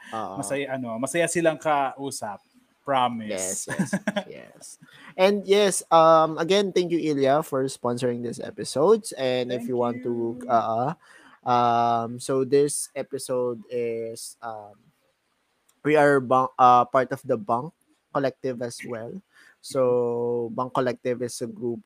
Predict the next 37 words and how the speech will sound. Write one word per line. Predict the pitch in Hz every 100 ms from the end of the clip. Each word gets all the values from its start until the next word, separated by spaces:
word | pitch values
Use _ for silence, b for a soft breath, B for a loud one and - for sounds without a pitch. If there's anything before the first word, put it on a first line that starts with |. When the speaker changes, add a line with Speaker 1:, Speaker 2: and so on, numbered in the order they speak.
| -
Speaker 1:
of | 113 110 110 _
podcasters | 120 113 - 110 110 - 127 170 -
and | 120 117
podcasts. | 110 110 104 123 135 180 - - - - B 269 B
So | - 123
if | 120 123 135
you | 120
want | 120 117
to, | 123 117 113 113 113 107
uh, | 107 110 110 107 107 104
check | - 139 -
out | 117 135 160 _ _ 120
the | 123
shows, | - 120 135 202 - - - _ _ _ -
Speaker 2:
Mm-hmm. | 160
Speaker 1:
uh, | 117 117 107
that | 113 113 110 110 110 107 _
Bunk | 127 120
Collective | 123 117 - 113
offers, | 104 113 147 185 196
you | 127
can | 123 117
go | 117 113 113 -
to | 113 107 107 92
the | 185 131
bunk | 113 104 120 147 - -
P | 135 - 123 131
H | - -
dot | 123 120 -
com. | - 139 202 247 _ B B 202 B
And | 123 123
then | 120 120 120 120
you |
can | 117 123
also | 120 117 123
follow | - 120 113 110
us, | 113 117 - -